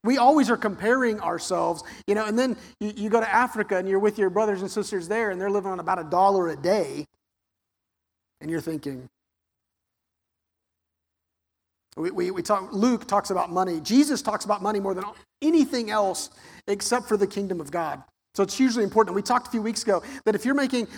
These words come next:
uh, what was the number? I think thirty-two thousand dollars. If you're making thirty-two thousand dollars a year, that puts you in the, in the one percent globally. You're making more than ninety-nine percent of the people on the planet, if that's your household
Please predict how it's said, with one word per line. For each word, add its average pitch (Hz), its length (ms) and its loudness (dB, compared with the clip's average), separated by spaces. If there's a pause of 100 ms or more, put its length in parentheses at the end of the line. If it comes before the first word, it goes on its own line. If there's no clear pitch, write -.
(100)
uh, 233 60 0
what 262 80 2
was 220 100 0
the 220 60 0
number? 185 160 0
I 180 60 -2
think 220 180 -2
thirty-two 226 480 -2
thousand 214 340 0
dollars. 214 360 2 (160)
If - 100 -10
you're 233 100 4
making 226 200 0
thirty-two 233 400 2
thousand 214 340 0
dollars 208 340 0
a 202 60 -6
year, 220 340 -2 (160)
that 208 160 -2
puts 240 180 0
you 226 140 0
in 214 120 0
the, 190 180 0 (180)
in 220 120 -2
the 202 100 0
one 202 320 0
percent 220 500 -2 (140)
globally. 196 580 2 (1400)
You're 208 100 2
making 247 220 4
more 233 160 6
than 196 200 -4
ninety-nine 233 720 2
percent 220 340 0
of 202 80 0
the 190 80 2
people 196 360 -2
on 180 100 -4
the 165 60 -8
planet, 165 420 -6 (1120)
if 160 100 -10
that's 208 220 0
your 202 80 -2
household 170 800 -4